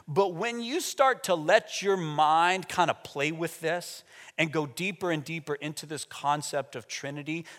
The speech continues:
let me assure you, there will be a point where you get confused. <laughs> There will be a point where you go, "I don't get this."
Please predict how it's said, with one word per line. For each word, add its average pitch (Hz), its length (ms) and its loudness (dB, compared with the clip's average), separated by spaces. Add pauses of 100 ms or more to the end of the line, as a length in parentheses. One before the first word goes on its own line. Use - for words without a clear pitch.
(100)
let 208 280 2
me 208 200 -4
assure 151 480 -4
you, 175 260 -6
there 151 220 0
will 160 160 -2
be 135 160 -6
a 117 80 0
point 123 340 -8
where 120 100 -10
you 113 180 -10
get 113 140 -10
confused. 95 500 -16 (320)
<laughs> 156 60 -6 (800)
There 180 220 4
will 262 140 8
be 226 160 6
a 214 40 6
point 190 340 2
where 156 120 -4
you 156 140 -6
go, 135 220 4
"I 135 220 6
don't 110 200 2
get 107 240 -6
this." 123 360 -6